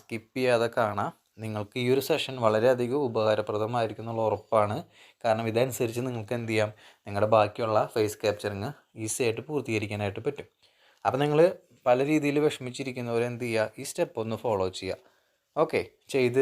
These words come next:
എഫ് ആർ എസ് പൂർത്തീകരിച്ച ഒരുപാട് ആൾക്കാരുണ്ട്. അവർക്ക് എന്ത് ചെയ്യാം, വരും മാസങ്ങളിലെ ഫോട്ടോ ക്യാപ്ചറിങ് മാത്രമേ ഇനി വരും മാസങ്ങളിൽ ചെയ്യേണ്ട ആവശ്യമുള്ളൂ. അതും ഇതിലൂടെ നിങ്ങൾക്ക് മനസ്സിലാക്കാനായിട്ട് പറ്റും. അപ്പോൾ നമുക്ക് ആദ്യം നമുക്ക് എന്ത് ചെയ്യാം, just ഒന്ന് പോർഷൻ ട്രാക്കറിലേക്ക് പോവാം, ഞാൻ കാണിച്ചു തരാം.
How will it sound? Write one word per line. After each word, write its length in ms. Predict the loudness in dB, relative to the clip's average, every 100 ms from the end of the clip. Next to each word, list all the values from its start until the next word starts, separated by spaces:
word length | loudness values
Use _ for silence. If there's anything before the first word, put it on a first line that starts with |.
| 4
എഫ് 140 | 4 0
ആർ 40 | 0
എസ് 120 | -4 -4
പൂർത്തീകരിച്ച 560 | -4 -2 -2 -2 -2 -2
ഒരുപാട് 240 | 2 4 4
ആൾക്കാരുണ്ട്. 440 | 2 -2 -2 -2 -2
അവർക്ക് 260 | -2 -4 -2
എന്ത് 100 | 0
ചെയ്യാം, 200 | 0 -2 _ -20 -8 0
വരും 220 | 2 2 0
മാസങ്ങളിലെ 560 | 0 0 0 2 2 0 -8 0
ഫോട്ടോ 200 | 2 4 2
ക്യാപ്ചറിങ് 380 | 2 0 -4 0 0
മാത്രമേ 280 | 2 0 0
ഇനി 100 | -4
വരും 140 | -4 -4
മാസങ്ങളിൽ 380 | -4 -6 -8 -4
ചെയ്യേണ്ട 220 | -4 0 2
ആവശ്യമുള്ളൂ. 320 | 2 -2 -4 -6 -18 -14 -4 -2
അതും 200 | -2 -2
ഇതിലൂടെ 280 | 0 0 0
നിങ്ങൾക്ക് 260 | -2 -4 -4
മനസ്സിലാക്കാനായിട്ട് 640 | -4 -2 -2 -2 -4 -6 -4 -4
പറ്റും. 200 | -6 -18 _ -20 -20 -14 0
അപ്പോൾ 140 | 6 6
നമുക്ക് 240 | 6 4 6 8 8
ആദ്യം 220 | 8 0
നമുക്ക് 160 | -4 -4
എന്ത് 100 | -2 -4
ചെയ്യാം, 160 | -4 -8 -8
just 220 | -6 -6 -8
ഒന്ന് 120 | -2 0
പോർഷൻ 240 | 0 0 4
ട്രാക്കറിലേക്ക് 480 | 4 4 -4 -6 -2
പോവാം, 180 | 0 -2 _ -14
ഞാൻ 80 | -4 -2
കാണിച്ചു 280 | -2 0 2
തരാം. 180 | 0